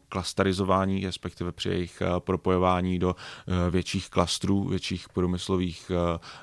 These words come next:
eh, areálů. Ehm, dále to, eh, s-, jsou to už ty zmíněné tržní podmínky. Eh, je potřeba, aby byly, eh, ty, aby tady bylo jasné investiční prostředí a aby byl kapitál, eh, na,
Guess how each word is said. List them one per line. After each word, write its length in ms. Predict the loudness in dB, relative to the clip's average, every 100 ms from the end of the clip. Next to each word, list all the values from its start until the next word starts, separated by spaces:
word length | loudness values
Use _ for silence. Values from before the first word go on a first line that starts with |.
| -4
eh, 120 | -2
areálů. 600 | 2 4 6 4 2 -4 -10 -20 -20 -20 -20 -20 -12 0
Ehm, 340 | 2 4 2 0 0 2 6
dále 480 | 8 10 8 6 0
to, 400 | 4 8 8 6 6
eh, 200 | 4 2
s-, 160 | 0 -2 -2 -2
jsou 140 | 0
to 120 | 2
už 100 | 2
ty 100 | 2
zmíněné 400 | 2 4 6 6
tržní 300 | 4 2 2
podmínky. 680 | 4 4 6 4 6 4 4
Eh, 260 | 4 6 6
je 100 | 4
potřeba, 460 | 0 0 4 6 6
aby 500 | 4 4 4 4 2
byly, 640 | -2 4 8 10 8 6 2
eh, 60 | 0 2 0 0
ty, 360 | 4 4 4 0
aby 140 | 0
tady 140 | 2 4
bylo 200 | 6 6
jasné 380 | 4 0 2
investiční 540 | 2 0 0 -2 0 0
prostředí 640 | 0 -2 0 2 2 0 -4 -14 -10
a 220 | 4 6 6
aby 540 | 4 6 6 6 2 4
byl 220 | 6 6
kapitál, 760 | 4 2 2 6 8 8 4 0
eh, 240 | 0 0 2
na, 500 | 2 2 2 0